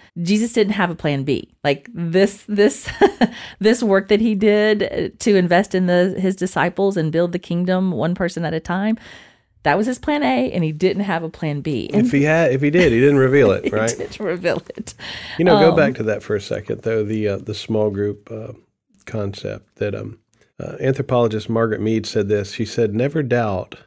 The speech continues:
Speaker 2: that a small group of thoughtful, committed citizens can change the world. Indeed, it's the only thing that ever has."
Speaker 1: Wow.
Speaker 2: And it's, we see it mostly in the life of Jesus.
Speaker 1: Mm-hmm.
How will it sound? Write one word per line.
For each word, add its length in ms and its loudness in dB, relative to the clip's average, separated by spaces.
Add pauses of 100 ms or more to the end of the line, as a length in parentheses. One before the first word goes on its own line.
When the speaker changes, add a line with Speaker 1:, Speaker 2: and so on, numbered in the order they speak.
(120)
Speaker 2:
that 120 0
a 60 -6
small 440 -2
group 360 -4
of 140 -12
thoughtful, 680 -4
committed 460 -6
citizens 500 -6
can 180 -10
change 320 -6
the 80 -10
world. 440 -8 (160)
Indeed, 580 -4
it's 160 -12
the 160 -10
only 260 -2
thing 360 -8
that 180 -12
ever 320 -10
has." 480 -14 (160)
Speaker 1:
Wow. 60 -20 (340)
Speaker 2:
And 100 0
it's, 200 -4
we 140 0
see 260 -2
it 100 0
mostly 560 0
in 80 2
the 80 0
life 260 -4
of 120 -4
Jesus. 400 -6
Speaker 1:
Mm-hmm. 320 -8